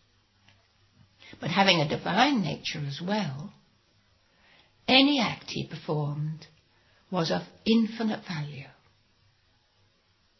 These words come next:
He was the right person, the only person,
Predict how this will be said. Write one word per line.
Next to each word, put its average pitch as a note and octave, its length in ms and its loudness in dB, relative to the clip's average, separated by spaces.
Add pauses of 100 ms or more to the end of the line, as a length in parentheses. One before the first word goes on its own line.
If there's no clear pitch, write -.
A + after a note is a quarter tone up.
(1200)
He F3 120 -4
was F3 160 -6
the E3 100 -4
right G#3+ 360 2
person, D#3+ 320 -2
the G3 180 -4
only C4 340 -2
person, - 540 -10